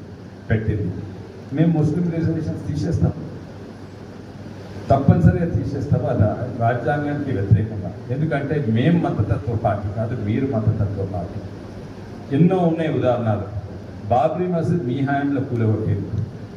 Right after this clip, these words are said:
మేము రామ మందిరం అక్కడ కట్టినాము, కానీ దాంతో పాటు ప్రపంచంలో అందరిలో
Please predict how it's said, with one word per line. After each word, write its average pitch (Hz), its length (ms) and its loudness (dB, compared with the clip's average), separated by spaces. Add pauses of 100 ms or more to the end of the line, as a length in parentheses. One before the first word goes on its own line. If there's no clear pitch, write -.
(440)
మేము 151 200 6 (140)
రామ 143 220 0
మందిరం 165 340 -4
అక్కడ 127 160 -4 (100)
కట్టినాము, 123 480 2 (580)
కానీ 175 240 4
దాంతో 175 280 2 (120)
పాటు - 280 4 (480)
ప్రపంచంలో 196 720 0
అందరిలో 165 340 -2